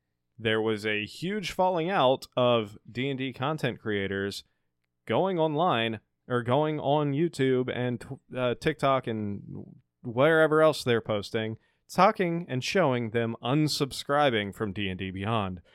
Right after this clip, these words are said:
So they instantly shot themselves in the foot, and all of their free marketing was basically telling their viewership to s-, unsubscribe and stop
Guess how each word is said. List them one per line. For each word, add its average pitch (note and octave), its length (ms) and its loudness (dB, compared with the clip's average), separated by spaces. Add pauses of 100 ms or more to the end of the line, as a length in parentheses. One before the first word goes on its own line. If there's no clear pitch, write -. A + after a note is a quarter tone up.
(180)
So - 140 -2
they A2+ 240 2 (160)
instantly C3+ 960 2
shot - 400 -2
themselves C3 500 0
in C#3 60 0
the C3+ 80 0
foot, C3+ 460 2 (640)
and A#2 180 -2 (160)
all D3 340 6
of C#3+ 140 4
their C#3+ 540 2
free C3 340 -2
marketing A2+ 640 -2 (220)
was B2 300 0
basically B2 520 -2
telling A2 460 -2
their G2+ 200 -4
viewership A2+ 600 -2
to G2+ 160 -12
s-, - 360 -12 (100)
unsubscribe G#2 920 -4
and F#2+ 160 -8
stop F#2 400 -2